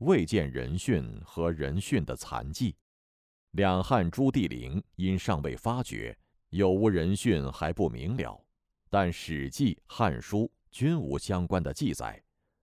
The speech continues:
汉代封建统治者是否已不用人殉呢？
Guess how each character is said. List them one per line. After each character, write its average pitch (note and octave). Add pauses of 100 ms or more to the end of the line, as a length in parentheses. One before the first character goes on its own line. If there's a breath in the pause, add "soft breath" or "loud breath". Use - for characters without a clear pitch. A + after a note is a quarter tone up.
(420 soft breath)
汉 D#3
代 C3+
封 F#3
建 D3+
统 E2+
治 B2
者 D2+
是 B2+
否 F#2+
已 C2+
不 E2
用 D#3
人 B1+
殉 G2
呢？ G1+